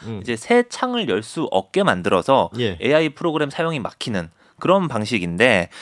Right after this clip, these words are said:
Speaker 2: 근데 이제 뭐 지금 아까 말씀드린 문제가 된 연세대 사례 같은 경우에는 이 프로그램을 쓰지 않았다라고
Speaker 1: 음.
Speaker 2: 이렇게 전해지고 있고요. 그리고 뭐 이, 뭐 근데 사이버 대학교 같은 경우에들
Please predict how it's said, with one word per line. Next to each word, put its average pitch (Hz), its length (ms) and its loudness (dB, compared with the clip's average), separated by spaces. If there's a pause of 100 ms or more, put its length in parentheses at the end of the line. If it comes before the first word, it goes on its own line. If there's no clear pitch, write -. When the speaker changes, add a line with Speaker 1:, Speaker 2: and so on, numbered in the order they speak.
(140)
Speaker 2:
근데 190 260 4
이제 147 320 4
뭐 113 260 6
지금 123 220 -4
아까 113 300 4
말씀드린 101 560 0
문제가 107 300 2
된 98 200 2
연세대 107 500 2
사례 131 200 -4
같은 107 260 -6
경우에는 92 640 -2 (220)
이 113 140 -2
프로그램을 127 560 -4
쓰지 127 260 -8
않았다라고 92 1000 -4
Speaker 1:
음. 92 40 0
Speaker 2:
이렇게 95 180 -4
전해지고 98 500 -4
있고요. 95 520 2 (420)
그리고 180 440 2
뭐 113 300 2
이, 104 260 -6
뭐 104 260 0
근데 123 180 -2
사이버 208 340 0
대학교 117 420 0
같은 101 240 -10
경우에들 90 560 -6